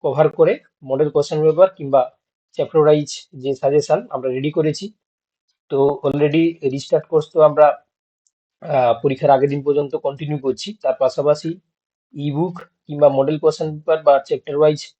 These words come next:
কোশ্চেন পেপারের জন্য ফিজগুলো এখানে দেওয়া রয়েছে, তোমরা দেখে নিতে পারো। আর যারা মডেল কোশ্চেন পেপার কিংবা চ্যাপ্টার ওয়াইজ এমসিকিউ সাজেস্টিভ, আহ, বুক, আহ, তোমরা নিতে চাইছো, তোমরা obviously আমাদের কাছ থেকে পারচেজ করতে গেলে পেমেন্ট এইভাবেই করতে হবে, মোবাইল নাম্বারে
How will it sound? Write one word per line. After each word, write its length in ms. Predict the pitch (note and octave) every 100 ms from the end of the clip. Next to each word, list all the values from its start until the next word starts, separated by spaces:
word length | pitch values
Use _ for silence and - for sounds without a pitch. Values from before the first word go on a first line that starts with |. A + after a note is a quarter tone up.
| _ _ _ _
কোশ্চেন 320 | D3 - D3+
পেপারের 300 | D#3 D3+ D3+
জন্য 400 | C3+ D3+ F3 - _
ফিজগুলো 480 | - D#3 C3+ C#3+ D3
এখানে 240 | C3+ C3+
দেওয়া 220 | C3 C3+
রয়েছে, 280 | C#3 D3+ F3
তোমরা 220 | D3 C3
দেখে 240 | C3 B2 D3
নিতে 180 | D3 D#3
পারো। 220 | D#3 F#3 - _ _ _ _ _
আর 140 | A#2+
যারা 460 | A2+ B2+ C#3 C#3 - _ _ _ _ C#3
মডেল 260 | C3 D3+
কোশ্চেন 420 | D#3 D3+ - D#3+ D3
পেপার 280 | D3+ D#3+
কিংবা 280 | D#3 D3 C#3+
চ্যাপ্টার 300 | C#3 C#3 C#3+
ওয়াইজ 220 | C#3+ C#3+
এমসিকিউ 400 | C3+ C3 D3+ C3
সাজেস্টিভ, 500 | D3 C3+ C3+ - C#3+ C3 _ _
আহ, 200 | C#3+ B2 A#2+
বুক, 140 | C3 _
আহ, 120 | D3+ B2+
তোমরা 240 | B2+ B2+
নিতে 240 | B2+ C3
চাইছো, 360 | D3 D3+ D3 G#3+ - _ _ _ _
তোমরা 240 | C3 B2+
obviously 520 | A#2+ D3 D3 D#3 E3+ - _ _
আমাদের 360 | C3+ B2+ B2+ B2+ _ _ _
কাছ 200 | A2 -
থেকে 160 | C#3+ C3+
পারচেজ 380 | C#3 C3 C#3+ -
করতে 280 | C3+ -
গেলে 220 | C#3+ D#3+ G#3+
পেমেন্ট 480 | C3+ B2+ C3 C3 - _ _
এইভাবেই 360 | C#3 B2+ C#3
করতে 320 | C#3 C#3+ - D3+
হবে, 200 | C#3 E3+
মোবাইল 320 | B2+ B2+ B2+
নাম্বারে 340 | B2+ B2+ E3